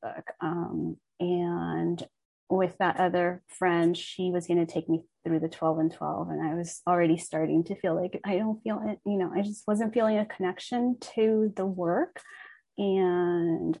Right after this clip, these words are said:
I happened to hear, um, a girl share at a meeting that I come to here in Hawaii on Zoom. And, um, she mentioned how someone took her through the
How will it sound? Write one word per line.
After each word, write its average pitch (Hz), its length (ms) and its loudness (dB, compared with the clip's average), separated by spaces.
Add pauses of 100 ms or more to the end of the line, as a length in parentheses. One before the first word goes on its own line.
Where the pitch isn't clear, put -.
(120)
I 175 540 2
happened 175 460 0
to 180 140 -2
hear, 175 760 -2 (100)
um, 170 600 -4 (1300)
a 202 80 6
girl 175 580 4
share 175 320 2
at 175 100 2
a 175 40 2
meeting 170 640 4
that 180 100 0
I 170 220 0
come 160 340 -2 (120)
to 160 260 -2
here 170 260 -2
in 165 100 2
Hawaii 160 380 -2
on 165 160 4
Zoom. 165 500 -4 (140)
And, 165 640 0
um, 160 440 -8 (120)
she - 220 -4
mentioned 170 600 2
how 170 220 -4
someone 175 420 0
took - 240 -8
her 180 80 -2
through 180 160 -2
the 180 120 -4